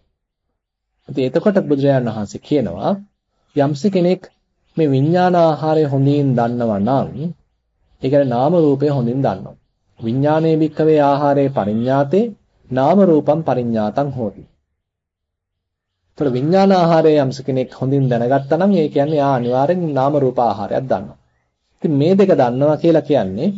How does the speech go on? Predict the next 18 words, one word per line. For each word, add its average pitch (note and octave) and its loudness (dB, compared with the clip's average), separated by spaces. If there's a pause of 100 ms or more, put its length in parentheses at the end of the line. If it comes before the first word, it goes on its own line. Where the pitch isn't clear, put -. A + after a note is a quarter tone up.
(600)
අනිවාර්යයෙන්ම C#3 2
අරහත්ත්වයට C#3 -2
දක්වාම B2 0
යනවා A#2 -2
කියලා D3+ -2
බුදුරජාණන් A2 -4
වහන්සේ G2+ -6
දේශනා A2 -6
කරනවා. - -14 (1300)
ඒ C#3 0
කියන්නේ D#3+ 2
අපිට C#3 -2
තේරෙනවා C#3 0 (720)
මේ C3+ -2
විඥාන D3+ 0
ආහාරය C3+ 0
ඊටාම C#3 -2
සූක්ෂමයි. D3 -2